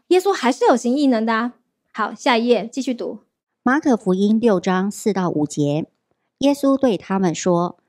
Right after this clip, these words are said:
Speaker 2: ，“大凡先知，除了本地亲属本家之外，没有不被人尊敬的。”耶稣就在那里不得行什么异能，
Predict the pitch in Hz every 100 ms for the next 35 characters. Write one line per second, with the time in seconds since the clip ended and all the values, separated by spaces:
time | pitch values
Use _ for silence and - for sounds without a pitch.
0 | _ 185 165 165 160 - 220 220 233 240
1 | 233 - - 208 240 208 - 165 160 220
2 | 180 - - - 294 294 180 - - -
3 | 156 - 160 - 165 170 160 - _ _
4 | 170 165 180 147 - 151 175 151 139 -
5 | - 196 214 254 180 - - _ _ _
6 | _ 190 190 185 175 - 170 175 165 208
7 | 196 170 151 - 208 196 202 202 - 147
8 | 170 - 160 170 - 190 160 135 143